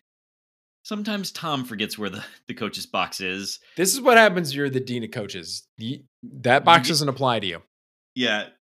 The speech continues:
Speaker 1: I mean, I do feel like if, if he does pass Bob Knight, he should be able to, like, bring some duct tape out and just
Speaker 2: Make his own box.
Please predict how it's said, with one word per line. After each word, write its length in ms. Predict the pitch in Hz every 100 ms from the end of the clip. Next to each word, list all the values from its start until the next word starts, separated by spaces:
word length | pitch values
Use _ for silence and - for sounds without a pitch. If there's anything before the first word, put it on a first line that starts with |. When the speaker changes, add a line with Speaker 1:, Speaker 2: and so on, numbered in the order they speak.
| _ _ _ 127
Speaker 1:
I 60 |
mean, 380 | 131 131 123 - _ -
I 80 | 135
do 220 | 131 190
feel 180 | - 175
like 360 | 143 123 - _ _ _ _ _ - _ _ -
if, 340 | 120 - - -
if 120 | 117
he 80 | 113
does 240 | 110 104
pass 260 | - 104 -
Bob 280 | 95 90 85
Knight, 300 | 82 87 -
he 200 | - -
should 200 | 107 120
be 120 | 104 101
able 160 | 95
to, 60 | 87
like, 240 | 85 78 _
bring 280 | - 95 92
some 220 | 92 80
duct 240 | 80 78
tape 240 | - 85 92
out 300 | 90 92 95 87
and 120 | 82
just 300 | 82 80 - _ _ _ _ 123
Speaker 2:
Make 160 | 117
his 140 | 113 101
own 180 | 92 90
box. 300 | 90 95